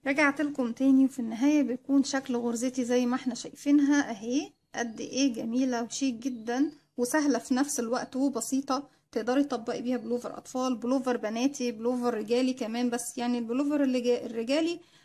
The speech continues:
آه، هيكونوا لونين بس، وهتختاري طبعا الألوان اللي هي بيكون رجالي يعني شكلها كده تكون وقورة شوية.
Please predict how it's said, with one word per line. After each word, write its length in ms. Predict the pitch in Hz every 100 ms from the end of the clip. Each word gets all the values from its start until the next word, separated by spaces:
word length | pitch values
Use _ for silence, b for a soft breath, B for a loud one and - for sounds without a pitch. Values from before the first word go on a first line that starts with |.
| b
آه، 240 | - 254 262
هيكونوا 600 | 254 262 - 339 370 359
لونين 400 | 277 269 294 349
بس، 260 | 339 349 277
وهتختاري 500 | 247 254 - 330 320
طبعا 200 | 320 320 285
الألوان 360 | - 233 294
اللي 220 | 294 277 294
هي 20 |
بيكون 420 | 247 233 269 294
رجالي 420 | 233 220 285 277
يعني 440 | 254 277 269 247 -
شكلها 440 | - - 254 269
كده 240 | 247 254 262
تكون 560 | - 254 269 262 226
وقورة 400 | 220 214 277 269
شوية. 360 | 233 - 160